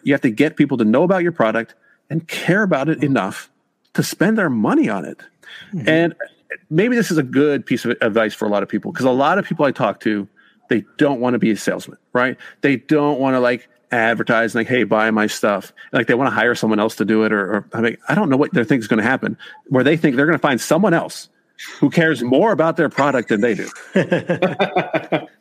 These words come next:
Speaker 1: Right? Like, it's complete. As soon as you think about it that way, you're like, "That's the, that's the silliest thing I've ever heard." Right?
Speaker 2: Mm-hmm.
Speaker 1: Like, if someone has written a book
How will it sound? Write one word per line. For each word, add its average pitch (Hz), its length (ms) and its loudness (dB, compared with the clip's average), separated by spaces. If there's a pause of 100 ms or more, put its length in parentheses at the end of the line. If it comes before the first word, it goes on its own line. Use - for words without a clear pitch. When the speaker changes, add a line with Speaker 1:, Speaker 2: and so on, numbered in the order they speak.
Speaker 1:
Right? 185 240 0
Like, 202 100 0
it's 185 180 -6
complete. 226 420 0
As 180 180 0
soon 254 120 -2
as 285 120 -2
you 185 80 2
think 262 180 -2
about 220 200 2
it 143 40 -6
that 151 160 0
way, 143 140 0
you're 151 80 0
like, 160 160 -2
"That's 196 140 -4
the, 226 60 -2
that's - 260 -8
the 196 40 -2
silliest 185 300 -2
thing 196 100 0
I've 170 80 -2
ever 190 160 0
heard." 277 260 -2 (280)
Right? 214 200 0
Speaker 2:
Mm-hmm. 127 200 -4
Speaker 1:
Like, 156 140 2
if 175 120 0
someone 254 280 2
has 190 120 0
written 170 240 0
a 151 60 2
book 113 340 -2